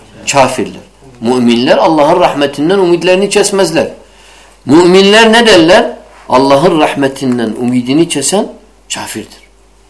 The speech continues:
Ondan dolayı biz ne deriz? Biz deriz, "İnşallah Allah bizi iman üzerine sabit kılar." Bir tanesi ne diyor sana? "Allah ömrünü uzun etsin."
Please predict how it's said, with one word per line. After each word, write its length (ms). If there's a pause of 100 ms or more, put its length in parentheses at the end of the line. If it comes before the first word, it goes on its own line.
(840)
Ondan 400
dolayı 500 (400)
biz 360 (600)
ne 180
deriz? 420 (760)
Biz 180
deriz, 360 (560)
"İnşallah 800
Allah 420
bizi 260
iman 320
üzerine 380
sabit 440
kılar." 180 (640)
Bir 160
tanesi 400
ne 140
diyor 180
sana? 280
"Allah 400
ömrünü 420
uzun 240
etsin." 400